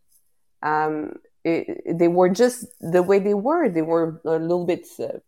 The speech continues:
perfectionist. Uh, they didn't like too much emotions, and, and I was always, like, too much. So th-, those are, like, little things, but still things that made me feel not good enough or too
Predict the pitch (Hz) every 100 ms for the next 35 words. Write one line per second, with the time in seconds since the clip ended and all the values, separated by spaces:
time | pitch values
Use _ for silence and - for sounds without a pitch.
0 | - 160 156 - - 196 196 196 190 -
1 | 165 160 151 - _ _ - 160 185 175
2 | 165 170 170 - 180 170 165 - 156 156
3 | 170 - 190 175 175 170 165 165 156 147
4 | 147 120 143 143 - _ _ _ 160 165
5 | 170 165 160 170 175 180 170 - - 180
6 | 160 170 - - - _ _ _ 165 156
7 | - 156 - - 165 226 330 208 170 160
8 | 160 160 170 170 190 226 190 - - 160
9 | 151 156 151 151 - 226 214 214 196 196
10 | 165 165 170 - - _ - - _ _
11 | _ _ _ _ _ _ - 165 185 175
12 | - 202 185 180 180 180 175 180 185 -
13 | 175 160 - 185 180